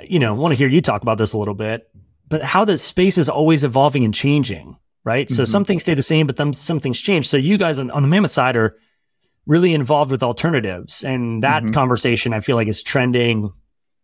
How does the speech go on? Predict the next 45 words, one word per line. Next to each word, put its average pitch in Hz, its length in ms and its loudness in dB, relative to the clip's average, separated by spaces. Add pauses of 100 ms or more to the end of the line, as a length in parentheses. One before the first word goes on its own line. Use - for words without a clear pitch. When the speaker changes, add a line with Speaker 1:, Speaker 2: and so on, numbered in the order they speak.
(120)
Speaker 1:
in 123 120 -8
a 107 220 -8 (300)
significant, 127 680 -2
I've, 117 80 -4
everybody's 120 480 -2
talking 113 240 -2
about 101 220 -2
alts, - 500 -10
right? 117 180 -4
I, 120 240 -2
I 120 40 0
think 123 180 -2
we 147 120 4
were 165 100 4
with 139 160 -2
a 113 80 -4
pretty 254 420 0
large 147 300 0
firm, 127 340 -2
like, 104 240 -4 (300)
tens 190 280 0
of 160 120 -2
billions 156 380 0
of 127 80 -4
dollars 135 380 0
in 120 60 -2
assets 131 360 -2
the 131 100 -2
other 117 140 0
day, 110 220 0
and 110 100 0
they 135 80 2
said 147 220 0
they 151 80 2
have 151 120 0
a 147 40 -2
mandate 127 480 2
to 123 80 0
get 120 280 -2 (380)
thirty 160 440 -2
percent 139 680 -2
of 123 140 -8
client 131 320 -2
portfolios 117 840 0
in, 117 320 -4